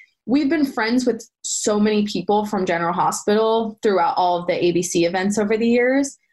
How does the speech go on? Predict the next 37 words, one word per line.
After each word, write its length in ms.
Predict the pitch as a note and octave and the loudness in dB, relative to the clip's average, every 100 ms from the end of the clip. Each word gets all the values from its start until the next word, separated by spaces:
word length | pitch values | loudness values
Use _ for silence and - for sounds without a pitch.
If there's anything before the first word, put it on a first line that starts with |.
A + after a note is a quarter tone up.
| _ - | _ -6
but 220 | A3 G#3+ - | -6 -4 -2
they 140 | G#3+ | 0
were 240 | B3+ D4+ - | 0 -2 -2
always 420 | G3 A3 G#3+ F#3+ | 0 2 2 0
kinda 400 | G3 - G3 F#3+ | -2 -4 -2 0
like 240 | E3 D#3+ D#3+ | 0 -2 -2
the 120 | - - | -4 0
older, 420 | E3+ E3 E3+ - - | 2 2 -2 -4 -4
bi-, 140 | - - | -4 0
like 240 | G3 F#3 | -2 0
the 140 | D3 - | -4 -2
big 240 | D#3+ D#3+ | -4 -2
brother 540 | C3+ A#2 D3+ G3+ B3 B3+ | -2 0 0 0 -2 -2
sort 280 | - C4+ C4+ | -2 0 0
of 140 | C#4 | 0
thing, 300 | C#4+ C#4+ C4+ | 0 2 2
where 100 | G#3+ | 2
they 160 | F#3+ F#3 | 0 0
were, 80 | |
like, 240 | A3 G3+ F3 | 0 0 0
the 80 | F3 | 2
moody, 580 | E3+ F3+ F3+ F#3+ F3 - | 4 4 2 0 -2 -4
cool 360 | - D#3+ C#3+ | -2 0 0
soap 340 | - A#3 A#3+ B3+ | -2 0 0 0
opera, 460 | C4+ C4+ D4 D4 C#4+ - - - | -2 0 -2 -2 -4 -12 -10 0
and 120 | G#3 | 2
they 100 | F#3 | 2
filmed 500 | - - F#3+ G#3 G#3 | -4 -2 2 4 4
on 160 | F3+ D3 | 2 -2
an 120 | C#3 - | -4 -2
L 300 | E3+ F3 F3+ | 0 2 2
A, 140 | E3+ | 0
s-, 420 | F3+ - - - F3 D#3 D#3+ E3+ - | -2 -4 -6 -6 -4 -2 -2 -4 0
you 140 | F#3+ | 0
know, 180 | F3 C3 | 2 -2
set, 640 | - - - F#3+ F#3+ G3+ - | -4 -6 -4 0 0 0 -2
and 340 | F3+ C#3+ D3+ | -2 -2 -2